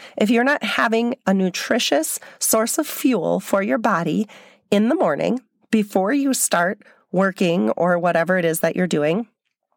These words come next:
your body is going to suffer. Now, let's think about it. You might be someone who's paying for a bunch of supplements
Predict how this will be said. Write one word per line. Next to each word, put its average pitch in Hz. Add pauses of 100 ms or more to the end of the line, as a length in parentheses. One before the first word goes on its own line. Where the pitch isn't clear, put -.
(340)
your 202
body 175
is 226
going 170
to -
suffer. - (580)
Now, 220
let's -
think 190
about -
it. - (340)
You 226
might 254
be 302
someone 262
who's 220
paying 202
for 185
a 170
bunch 185
of 214
supplements -